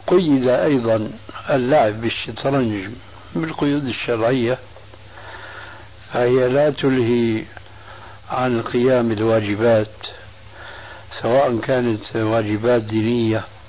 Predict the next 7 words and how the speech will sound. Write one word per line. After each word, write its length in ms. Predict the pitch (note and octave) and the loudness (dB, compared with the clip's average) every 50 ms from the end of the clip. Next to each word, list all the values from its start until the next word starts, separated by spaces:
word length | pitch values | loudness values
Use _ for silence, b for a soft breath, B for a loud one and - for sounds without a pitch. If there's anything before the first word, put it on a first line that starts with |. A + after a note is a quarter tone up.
| - - - - - - B B B B B B B B B B B B - | -20 -20 -20 -20 -20 -20 B B B B B B B B B B B B -10
أو 240 | - - B2 A2+ G#2+ | -6 -4 -2 -2 -2
كانت 460 | - - B2+ B2 A#2 A2+ A2 G2+ G#2 | -2 0 0 0 2 0 -2 -2 -2
واجبات، 800 | A2 A2 A2+ G#2+ G#2 G#2 G#2+ G#2+ A2 A#2 A#2+ A#2 A2 G#2 - - - - - - - - - - | 0 0 0 0 0 -2 -4 -2 0 0 2 2 0 -2 -6 -12 -12 -12 -14 -14 -14 -20 -12 -8
آه، 380 | - A2+ G#2+ G#2 G#2 G#2 G2 F#2+ | -6 -4 -2 -2 -2 -2 0 0
عائلية 720 | A2 B2 C3 - A#2+ A#2+ A#2 A#2 A2+ A#2 A2+ A2+ A2+ - - - - - B B B B B B B B B B B B - - - - | 2 2 2 2 0 0 0 0 0 0 0 0 0 -2 -4 -14 -20 -20 B B B B B B B B B B B B -20 -14 -6 -2
أو 120 | C#3+ B2 A#2 | 0 0 0
واجبات 760 | A2+ A#2 A#2 A2+ A2+ G#2+ G#2 G#2 G#2+ A2+ A#2 A#2 A2+ G#2+ | 0 0 0 0 0 0 -2 -4 -2 0 2 2 2 0